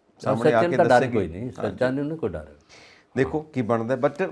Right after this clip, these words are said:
Speaker 1: ਅਜੀਬ ਜੇ ਮਾਮਲੇ ਨੇ।
Speaker 2: ਆਹ।
Speaker 1: ਕਿੱਥੇ ਪੰਜਾਬ ਦੇ ਮੁੱਦੇ, ਪੰਜਾਬ ਦੇ ਮਸਲੇ, ਕਿਤੇ ਆ ਇਹਨਾਂ ਦੇ ਯੱਬ ਖਾਨੇ ਨਹੀਂ ਖਤਮ ਹੁੰਦੇ,
Speaker 2: ਪਰ ਜੇ
Speaker 1: ਇਹੀ ਲੈ ਕੇ
Speaker 2: ਪੰਜਾਬ
Speaker 1: ਬੈਠੇ
Speaker 2: ਦਾ,
Speaker 1: ਰਹੋ।
Speaker 2: ਜੇ ਪੰਜਾਬ ਦਾ ਮੁੱਖ ਮੰਤਰੀ ਰਹਿ ਚੁੱਕਿਆ, ਇਸ ਮਾਮਲੇ 'ਚ ਇਨਵੋਲਵ ਰਵੇ ਜਾਂ ਉਹਦੇ ਵਿੱਚ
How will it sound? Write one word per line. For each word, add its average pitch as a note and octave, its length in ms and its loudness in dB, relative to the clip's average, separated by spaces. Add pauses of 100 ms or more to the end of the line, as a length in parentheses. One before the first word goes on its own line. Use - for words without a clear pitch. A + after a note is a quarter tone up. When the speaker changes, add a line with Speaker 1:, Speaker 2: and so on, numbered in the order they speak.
(160)
Speaker 1:
ਅਜੀਬ D#3+ 380 -2
ਜੇ F3+ 120 0
ਮਾਮਲੇ B2 440 0
ਨੇ। C3 180 -6 (120)
Speaker 2:
ਆਹ। G2 120 6 (220)
Speaker 1:
ਕਿੱਥੇ D3+ 260 0
ਪੰਜਾਬ B2 480 2
ਦੇ B2+ 100 2
ਮੁੱਦੇ, A#2+ 360 -2
ਪੰਜਾਬ A#2 460 2
ਦੇ A2+ 80 -2
ਮਸਲੇ, G#2+ 320 -4
ਕਿਤੇ B2 260 -2
ਆ A#2 160 4
ਇਹਨਾਂ A#2+ 260 -2
ਦੇ A#2+ 80 -2
ਯੱਬ A#2+ 320 0
ਖਾਨੇ G#2 220 -8
ਨਹੀਂ G#2 120 -6
ਖਤਮ G#2 260 -4
ਹੁੰਦੇ, F2 240 -2
Speaker 2:
ਪਰ - 100 -4
ਜੇ A2 100 0
Speaker 1:
ਇਹੀ A#2 80 0
ਲੈ A2 100 2
ਕੇ G#2 60 0
Speaker 2:
ਪੰਜਾਬ G2+ 160 0
Speaker 1:
ਬੈਠੇ F#2+ 120 0
Speaker 2:
ਦਾ, A#2 100 -2
Speaker 1:
ਰਹੋ। F2 200 -4
Speaker 2:
ਜੇ C3+ 80 -2
ਪੰਜਾਬ G#2+ 360 -2
ਦਾ C#3 100 -8
ਮੁੱਖ A2 260 -8
ਮੰਤਰੀ A#2+ 340 -8
ਰਹਿ C#3 180 -4
ਚੁੱਕਿਆ, B2+ 340 -8
ਇਸ A#2 300 -10
ਮਾਮਲੇ F#2+ 320 -6
'ਚ F2+ 60 -12
ਇਨਵੋਲਵ F2+ 540 -6
ਰਵੇ G2 240 -8
ਜਾਂ F#2+ 120 -10
ਉਹਦੇ F#2+ 160 -10
ਵਿੱਚ F#2 160 -14